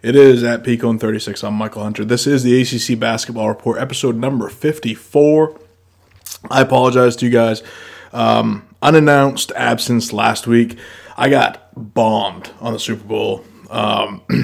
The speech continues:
I think I was hungover for, like, three days, probably. And, you know, kinda set back my sobriety a little bit, which is a shame. But, you know, hey, back on the train, baby. One day at a time. Um, yep, there's Turkey making his appearance.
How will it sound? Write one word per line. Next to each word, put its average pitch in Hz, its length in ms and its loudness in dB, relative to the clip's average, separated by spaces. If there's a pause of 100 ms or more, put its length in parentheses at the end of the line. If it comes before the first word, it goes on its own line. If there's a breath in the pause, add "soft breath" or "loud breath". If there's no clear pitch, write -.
(120)
I 113 80 -2
think 127 100 4
I 120 40 0
was 110 100 -2
hungover 117 320 0
for, 110 80 -10
like, 104 160 -10
three 120 220 0
days, 110 400 -4 (320)
probably. 117 420 2 (480 loud breath)
And, 120 240 -8
you 139 60 -2
know, 113 280 -4
kinda 127 240 -2
set 117 280 -4
back 113 220 -8
my 110 100 0
sobriety 104 420 -6
a 104 100 -4
little 104 160 -6
bit, 104 220 -8
which 107 180 -10
is 131 60 -6
a 117 60 -8
shame. 107 520 -6
But, 131 180 2
you 165 40 -4
know, 151 140 0
hey, 135 140 2
back 120 280 -2
on 120 120 0
the 120 60 -2
train, 120 300 0
baby. 107 320 -4 (220 loud breath)
One 110 180 -2
day 107 160 0
at 101 80 -8
a - 20 -18
time. 101 260 -8 (680 loud breath)
Um, 127 540 2 (520)
yep, 156 280 2
there's 120 260 -2
Turkey 120 320 0
making 113 280 -4
his 104 100 -6
appearance. 110 380 -10